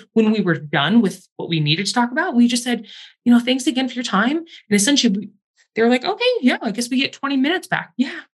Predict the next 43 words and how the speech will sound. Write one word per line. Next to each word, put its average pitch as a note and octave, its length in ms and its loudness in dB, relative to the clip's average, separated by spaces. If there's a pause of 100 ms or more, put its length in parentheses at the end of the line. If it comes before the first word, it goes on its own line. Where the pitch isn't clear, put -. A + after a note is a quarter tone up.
(160)
we'd G3+ 120 -6
love A#3+ 160 -2
to - 60 -10
give A#3 140 2
you A3+ 60 -2
twenty A#3 240 0
minutes A#3 220 2
back G3 180 -2
of F3 60 -4
what E3+ 100 -4
we F3+ 100 -4
had F3+ 160 -6
quote E3 200 0
unquote E3+ 240 -4
scheduled." B3+ 440 -4 (540)
Everyone F#3 560 2
loves - 200 -12
that. A3 360 -2
I E3+ 40 -10
mean, D3+ 100 -2
talk F#3+ 220 -2
about D3+ 200 0
a C#3 40 -8
gift F#3 400 -4
that - 100 -6
you D#3+ 80 -2
can D#3 140 -2
give C#3+ 160 -2
in C#3 60 -4
networking. F#3+ 600 -6 (340)
So B3+ 360 2 (1040)
I B3+ 80 2
think F4 180 4
that F#4+ 120 2
there C#4+ 140 4
are B3+ 40 4
different, A#3+ 360 0
again, G3 180 0
it's, D3+ 220 -6
it's G#3 140 -4
a F#3+ 60 2
reframe F3 640 0
of C#3+ 240 -12